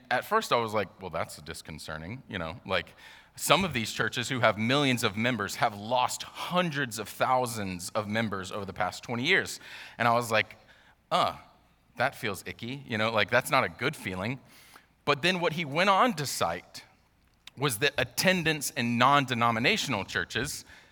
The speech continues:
has actually been steadily growing. Not as quickly, not at the same rate that they've been decreasing in others, but attendance in non-denominational churches has been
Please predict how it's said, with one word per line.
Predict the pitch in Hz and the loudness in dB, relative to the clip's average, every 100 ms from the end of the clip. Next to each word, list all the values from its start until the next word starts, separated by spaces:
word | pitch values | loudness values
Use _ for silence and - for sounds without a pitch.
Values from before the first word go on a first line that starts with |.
| _ _ - | _ _ -2
has | 117 - | -2 4
actually | 131 - 147 | 2 2 -4
been | 120 110 104 | -2 -2 -2
steadily | - 120 107 107 104 | 0 2 2 -2 -6
growing. | - 233 233 101 80 82 _ - - - _ | 2 4 4 2 -2 -12 _ -20 -20 -20 _
Not | 107 139 180 196 | 2 6 6 4
as | 165 - - | 0 -6 -10
quickly, | - 190 185 120 101 165 160 _ - | -2 -2 -2 -6 -4 -6 -12 _ -4
not | 123 135 | 2 2
at | 147 | 2
the | 139 | -2
same | 147 120 113 | 0 0 2
rate | 131 151 | 2 2
that | 131 | 0
they've | 123 127 | -2 0
been | 120 | 0
decreasing | 110 - 135 - | -2 -4 -6 -2
in | 123 | 0
others, | 135 123 113 | 2 0 -2
but | - 120 - - - | 2 2 0 -16 -4
attendance | - - 190 170 170 147 | -4 0 0 -2 -4 -2
in | 117 | 2
non-denominational | 117 127 127 131 117 110 127 190 120 | 4 4 2 0 0 0 0 -2 -4
churches | - 104 117 | -4 -6 -6
has | 110 95 | -6 -4
been | 107 92 | -2 -2